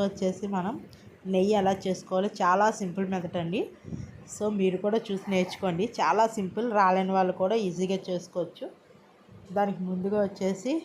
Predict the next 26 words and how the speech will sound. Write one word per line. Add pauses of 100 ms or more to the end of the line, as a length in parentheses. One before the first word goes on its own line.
(260)
మనం (140)
మేగడ (100)
తీస్తాం
కదండి, (440)
ఆవు
పాలు
మేగడ
అయినా
పర్లేదు, (100)
గేదె
పాలు
మేగడ
అయినా
పర్లేదు, (840)
ఏదైనప్పటికీ
టేస్ట్
అయితే (100)
మారదండి, (880)
బాగానే
ఉంటుంది. (640)
అయితే
మనం
మేగడ (100)
తీసుకుంటాం
కదా, (760)
ఆ